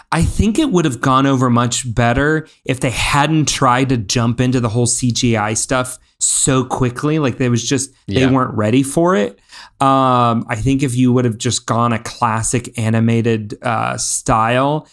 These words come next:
Speaker 1: the story is so good. It's so well done. Um, um, yeah, yeah, underrated. Uh, but since you already mentioned that one, I'll, uh, an-, another one I would throw out there just for me,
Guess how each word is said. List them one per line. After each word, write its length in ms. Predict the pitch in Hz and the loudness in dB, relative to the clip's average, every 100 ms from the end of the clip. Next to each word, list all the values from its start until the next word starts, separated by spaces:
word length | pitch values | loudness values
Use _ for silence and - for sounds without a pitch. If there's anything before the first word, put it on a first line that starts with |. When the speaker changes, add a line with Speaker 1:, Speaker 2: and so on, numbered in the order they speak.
| - _ | -20 _
Speaker 1:
the 80 | - | -4
story 680 | - - - 135 131 131 123 | -4 -4 0 2 4 4 2
is 180 | 107 - | 2 0
so 680 | - - 120 117 117 113 101 | 0 0 2 2 2 0 -2
good. 340 | 104 101 95 | -2 -2 -2
It's 140 | 95 - | -4 -2
so 180 | 123 | -2
well 260 | 110 110 104 | 0 0 -2
done. 440 | 107 101 101 98 - _ _ | -2 -2 -2 -4 -10 _ _
Um, 640 | 117 110 104 101 110 117 _ _ _ - _ - | -4 -2 0 -2 -4 -10 _ _ _ -20 _ -10
um, 460 | 50 50 - - _ _ _ - | -8 -6 -10 -12 _ _ _ -2
yeah, 400 | 160 143 92 127 | 0 0 -4 -2
yeah, 240 | 156 101 147 | -2 0 0
underrated. 560 | 151 143 123 113 107 - - | 2 2 2 0 -4 -10 -6
Uh, 200 | 156 135 | 0 0
but 300 | 131 175 175 | 0 -4 -2
since 380 | - 175 165 - | -2 -2 -2 0
you 80 | 175 | 2
already 140 | 165 | 2
mentioned 240 | 165 - 165 | 0 -2 0
that 80 | |
one, 140 | 156 156 | 0 0
I'll, 280 | 147 156 - | -2 -2 -4
uh, 140 | 175 | -4
an-, 240 | 151 147 151 | -4 -6 -6
another 400 | 151 143 147 156 | -4 0 0 2
one 160 | 156 147 | 0 0
I 140 | 135 | 0
would 160 | 147 147 | 0 0
throw 220 | 151 147 | 0 0
out 120 | 135 | 2
there 160 | 147 139 | 0 0
just 200 | 135 - | -2 -2
for 140 | 143 | 0
me, 420 | 135 139 143 139 | 2 2 -2 -4